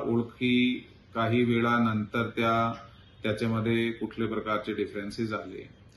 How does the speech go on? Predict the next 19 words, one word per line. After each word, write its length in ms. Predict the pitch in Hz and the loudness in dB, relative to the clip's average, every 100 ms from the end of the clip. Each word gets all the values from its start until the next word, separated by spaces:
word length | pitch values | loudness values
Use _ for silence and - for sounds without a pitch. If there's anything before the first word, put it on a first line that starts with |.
| - | -8
आणि 220 | 107 110 110 | -2 0 -2
तो 540 | 107 117 117 117 117 | 0 0 2 2 0
त्याचे 800 | 113 113 - 123 117 117 117 110 | -2 -6 -6 -2 0 0 -2 -4
म्हणण्यानुसार, 880 | 113 113 110 117 120 117 110 110 104 | -4 -2 2 4 4 2 2 0 0
व्हिक्टिमचे 520 | 101 104 - 113 107 | -4 -8 -4 -4 -2
म्हणण्यानुसार 720 | 117 110 110 110 104 - 107 107 113 | -2 -2 -4 -2 -4 -2 -2 -4 -4
जो 80 | |
आरोपी 500 | 110 104 104 - 113 | -4 0 -2 0 -2
आहे 160 | 104 101 | -2 -4
ते 100 | 104 | -6
वारंवार 500 | 104 104 107 104 107 104 | -6 -6 -6 -6 -6 -6
त्यांना 380 | 107 104 107 107 - - - - | -10 -6 -6 -8 -12 -20 -20 -12
शिवीगाळ 460 | - 117 117 110 107 | 0 2 4 4 0
करणे 340 | 110 104 107 | 0 -2 -2
किंवा 220 | 107 107 | -4 -6
त्रास 360 | 107 107 110 110 | -4 -2 -2 -4
देत 140 | 110 107 | -6 -6
होता. 400 | 107 104 107 101 | -4 -6 -6 -6
त्यामुळे 640 | 104 107 107 107 110 110 | -4 -4 -4 -4 -6 -6